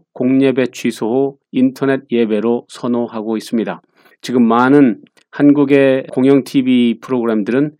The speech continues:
매일 코로나 폐렴 상황 보고와 대처법에 대하여 여러 전문가와 현장 사람들의 이야기를 주고받고 있습니다. 코로나 폐렴을 막을 수 있는 방법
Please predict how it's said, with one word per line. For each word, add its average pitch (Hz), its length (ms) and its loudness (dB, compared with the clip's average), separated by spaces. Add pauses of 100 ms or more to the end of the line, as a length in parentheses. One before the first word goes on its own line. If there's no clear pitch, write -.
(240)
매일 101 300 0
코로나 127 500 -2
폐렴 139 460 0
상황 147 380 -4
보고와 107 380 -2
대처법에 120 680 -6
대하여 95 360 -4 (260)
여러 104 200 -2
전문가와 107 600 -2
현장 123 440 -2
사람들의 113 500 -4
이야기를 101 580 -4 (200)
주고받고 104 460 -8
있습니다. 95 480 -10 (200)
코로나 151 280 0
폐렴을 156 400 0
막을 131 220 0
수 120 120 -8
있는 117 180 0
방법 107 340 -6